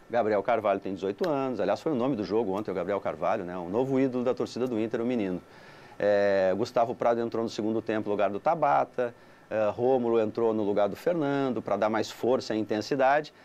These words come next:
É, então, assim, o rendimento foi bom ontem. Ontem o Inter venceu com merecimento. Não teve aleatório e o adversário era muito melhor do que outras vitórias do Inter.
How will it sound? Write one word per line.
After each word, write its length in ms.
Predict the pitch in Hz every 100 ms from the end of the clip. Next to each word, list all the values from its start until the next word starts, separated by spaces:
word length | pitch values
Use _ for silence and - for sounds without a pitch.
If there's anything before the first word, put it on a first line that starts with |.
| - - - -
É, 280 | 139 139 135
então, 260 | 151 175
assim, 220 | 180 180 175
o 60 | 156
rendimento 580 | 190 202 190 180 190
foi 160 | 165 151
bom 320 | 120 117 101
ontem. 200 | 90 82
Ontem 220 | 85 117
o 60 | 143
Inter 140 | 143 147
venceu 320 | 143 - 160
com 120 | 165
merecimento. 840 | 156 151 170 165 175 147 120 - - -
Não 280 | 92 101 95 -
teve 240 | 117 139
aleatório 720 | 135 147 156 143 135 160 147 -
e 100 | 185
o 80 |
adversário 560 | 202 202 254 226 156 165
era 140 | 220
muito 260 | 233 139 139
melhor 340 | 202 151 113 131
do 100 | 160
que 100 | 165
outras 240 | 127 151
vitórias 320 | 160 160 151
do 100 | 156 208
Inter. 240 | 185 90